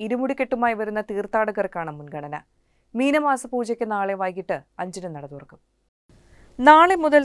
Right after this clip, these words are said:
തീർത്ഥാടകരെ കടത്തിവിട്ട് പുതിയ ദർശന രീതി പരിഷ്കരിക്കാനാണ് ഉദ്ദേശിക്കുന്നത്. ഇരുമുടിക്കെട്ട് ഇല്ലാതെ വരുന്നവർ നെയ്യഭിഷേകത്തിന് വരി നിൽക്കുന്നതിന് സമീപത്തുകൂടി മേൽപ്പാലം കയറി പഴയ രീതിയിൽ സോപാനത്തെത്തി ദർശനം നടത്തണം. ഇതിനായി ആദ്യ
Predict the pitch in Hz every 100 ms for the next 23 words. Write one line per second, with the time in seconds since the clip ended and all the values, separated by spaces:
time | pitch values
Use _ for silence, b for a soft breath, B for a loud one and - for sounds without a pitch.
0 | 277 254 233 254 247 233 233 226 202 233
1 | 220 214 202 220 247 262 220 202 233 226
2 | 208 202 202 196 190 - 226 220 202 165
3 | 147 160 156 160 151 151 - - b b
4 | b 240 254 254 262 254 247 226 226 233
5 | 220 208 214 214 208 208 226 220 233 220
6 | 214 214 202 196 226 226 208 208 208 208
7 | 208 202 196 196 - 196 165 - b b
8 | b 226 262 277 302 302 285 247 233 233
9 | 226 214 247 233 208 208 208 214 202 214
10 | 220 220 202 196 175 160 175 170 147 135
11 | 147 147 _ b b b b 254 269 277
12 | 262 - 214 247 262